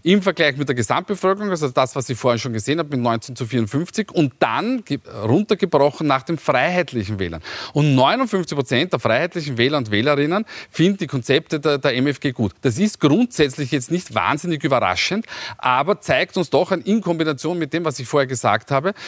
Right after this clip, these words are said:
dass die, die Freiheitliche Partei derzeit sehr, sehr hart durch Kickl in dieser Frage positioniert wurde und dementsprechend auch Abflüsse hin zur M F G möglich sind. Wenn es denn zum Beispiel zu irgendeiner Verwerfung oder wieder einem Rechtsausleger bei den Freiheitlichen kommt, dann könnte sich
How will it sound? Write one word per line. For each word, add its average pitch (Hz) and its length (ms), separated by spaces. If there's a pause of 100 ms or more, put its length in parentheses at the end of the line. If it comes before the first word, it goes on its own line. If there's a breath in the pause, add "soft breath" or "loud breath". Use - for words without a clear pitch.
(260 loud breath)
dass 147 320
die, 165 180
die 143 300
Freiheitliche 151 380
Partei 139 300
derzeit 139 440
sehr, 175 400
sehr 135 340
hart 135 440
durch 143 200
Kickl 151 400
in 160 240
dieser 143 240
Frage 127 300
positioniert 120 640
wurde 185 420 (300 loud breath)
und 135 200
dementsprechend 151 800
auch 135 220
Abflüsse 175 800
hin 170 320
zur 170 140
M 147 200
F 151 160
G 139 180
möglich 135 460
sind. 190 340
Wenn 147 220
es 147 220
denn 147 240
zum 156 120
Beispiel 135 300
zu 135 140
irgendeiner 143 400
Verwerfung 131 480
oder 127 160
wieder 123 160
einem 113 100
Rechtsausleger 127 640
bei 123 140
den 120 120
Freiheitlichen 113 360
kommt, 139 260
dann 117 80
könnte 131 240
sich 127 180